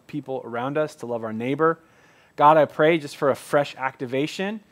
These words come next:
Lord, of encouragement, of mission and vision, that we would say, "I am a disciple of Jesus, and whatever the world outside of me is like, I'm still called to make disciples."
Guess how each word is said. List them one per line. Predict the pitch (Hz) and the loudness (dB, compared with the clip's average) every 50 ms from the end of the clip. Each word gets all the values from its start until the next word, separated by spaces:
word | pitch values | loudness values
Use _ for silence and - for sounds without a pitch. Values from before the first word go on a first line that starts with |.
| _ _ _ _ _ _ _ | _ _ _ _ _ _ _
Lord, | 139 143 147 156 160 160 | 2 6 6 6 6 6
of | 143 127 120 123 | 2 0 -2 -6
encouragement, | 120 113 - - - 175 175 196 196 190 185 196 208 233 240 226 _ _ _ _ _ _ _ - | -10 -10 -10 0 4 6 6 6 6 4 -2 -4 -2 -2 -4 -6 _ _ _ _ _ _ _ -8
of | 131 120 | -8 -4
mission | 123 123 127 139 151 185 196 - - 226 220 202 | -2 -2 0 2 2 2 2 0 -4 -6 -4 -4
and | 156 131 127 120 | -2 -2 -2 -2
vision, | 117 135 160 180 170 196 208 180 | 0 0 0 0 -2 -4 -6 -6
that | 143 - | -6 -4
we | 139 151 | -4 -4
would | 147 139 - | -4 -4 -2
say, | - 135 - - | -4 -4 -2 0
"I | 139 156 160 | 0 0 2
am | 156 175 190 202 | 2 2 2 2
a | 202 | 0
disciple | 185 175 - - 185 180 180 185 180 | -4 -4 -2 -2 -2 -2 -2 -4 -6
of | 170 151 | -6 -6
Jesus, | 131 - 170 185 190 202 226 214 - | -6 -6 -6 -4 -4 -6 -8 -8 -8
and | 147 139 135 | -6 0 4
whatever | 143 156 175 185 190 196 | 6 8 8 6 6 4
the | 185 180 | 2 6
world | 175 185 196 196 196 196 190 - | 8 10 10 10 10 8 6 4
outside | 151 175 165 - - 196 180 180 190 | 2 2 2 2 2 4 6 6 6
of | 180 185 | 4 0
me | 190 196 196 | -2 -2 -2
is | 180 156 151 | -2 -4 0
like, | 151 160 170 208 269 262 - - _ _ _ _ _ _ - | 4 6 8 8 6 4 0 -12 _ _ _ _ _ _ -12
I'm | 139 - | -10 -10
still | - - 165 160 | -6 2 2 2
called | 160 - 185 165 160 156 | 4 6 6 6 6 6
to | 156 | 2
make | 156 156 147 | -2 -2 -2
disciples." | - 160 - - - 180 175 - 127 110 120 - - | -4 -6 0 4 4 4 2 0 -8 -12 -12 -16 -20